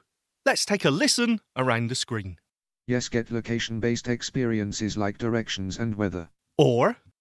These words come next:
Speaker 2: No, you won't be able to get location-based experiences like directions and weather or enjoy other services that require your location to work.
Speaker 1: So there you go, two options. I'm gonna choose no.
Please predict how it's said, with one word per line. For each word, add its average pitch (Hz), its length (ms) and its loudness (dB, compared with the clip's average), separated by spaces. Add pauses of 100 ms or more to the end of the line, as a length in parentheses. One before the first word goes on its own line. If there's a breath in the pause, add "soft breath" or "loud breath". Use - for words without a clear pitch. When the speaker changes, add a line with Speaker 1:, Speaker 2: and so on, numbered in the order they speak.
Speaker 2:
No, 117 180 2
you 131 160 -2
won't 127 280 -2
be 127 140 -2
able 113 260 -4
to 117 140 -4
get 110 200 -2
location-based 117 800 -2
experiences 110 880 -2
like 104 220 -2
directions 110 580 -4
and 110 200 -2
weather 101 260 -2
or 110 120 -2
enjoy 110 300 0
other 110 220 -4
services 107 540 -2
that 107 200 -2
require 113 400 -2
your 107 180 0
location 101 520 -4
to 123 120 -4
work. 107 280 -4 (420)
Speaker 1:
So - 160 0
there 311 140 6
you 240 60 0
go, 254 360 6
two 240 220 -2
options. 117 520 -2 (120)
I'm 277 180 4
gonna 226 220 0
choose 139 480 -6 (100)
no. 127 540 0